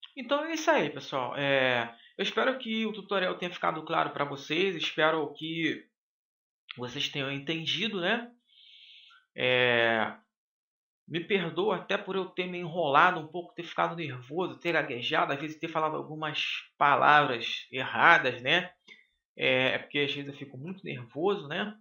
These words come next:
Mas o importante é que esse tutorial tenha ficado claro. Agora,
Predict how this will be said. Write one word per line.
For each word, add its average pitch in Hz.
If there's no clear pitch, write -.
Mas 220
o -
importante 233
é 240
que 226
esse 220
tutorial 208
tenha 214
ficado 214
claro. 123
Agora, 202